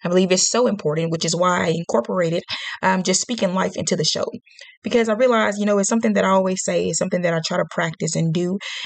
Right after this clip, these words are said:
especially when I see that I've <laughs> spoken something contrary to speaking life, um, then, um, even all the more so going back and speaking life and,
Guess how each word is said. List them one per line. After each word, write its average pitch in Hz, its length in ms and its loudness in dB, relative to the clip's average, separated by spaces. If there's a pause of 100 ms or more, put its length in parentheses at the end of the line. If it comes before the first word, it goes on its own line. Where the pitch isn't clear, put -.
especially 202 360 0
when 185 120 -2
I 170 60 -4
see 196 220 0
that 185 100 4
I've 190 300 0 (100)
<laughs> - 220 -6
spoken 226 320 2
something 196 260 0
contrary 196 540 2 (120)
to 220 120 4
speaking 180 360 -2
life, 165 240 2 (520)
um, 175 400 2
then, 180 460 2
um, 170 240 2
even 196 320 2
all 196 180 4
the 185 100 -4
more 180 240 2
so 165 240 0
going 170 280 0
back 165 220 -4
and 160 80 -2
speaking 180 360 -2
life 165 280 0
and, 160 140 0